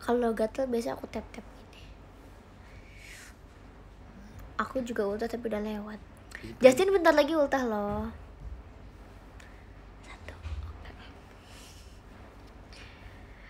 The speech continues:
Speaker 1: Ayo ngelawak, guys, jangan dong. <laughs>
Speaker 2: Justin pernah ngebaca katanya kalau misalnya gatel,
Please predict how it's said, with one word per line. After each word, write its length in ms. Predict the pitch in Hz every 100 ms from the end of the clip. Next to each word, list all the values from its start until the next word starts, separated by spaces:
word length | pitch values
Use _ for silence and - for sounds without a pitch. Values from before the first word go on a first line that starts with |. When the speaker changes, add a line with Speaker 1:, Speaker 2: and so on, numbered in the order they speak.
| - - - - - - - -
Speaker 1:
Ayo 160 | 220 233
ngelawak, 400 | 220 220 220 -
guys, 240 | 214 214
jangan 320 | 208 214 208 202
dong. 240 | 202 202 190 196 - - - -
<laughs> 540 | - - - - -
Speaker 2:
Justin 200 | 98 117 -
pernah 240 | 117 113
ngebaca 480 | 101 101 101 120 113
katanya 160 | 123
kalau 140 | - 117
misalnya 360 | 101 95 101 98
gatel, 400 | 90 87 -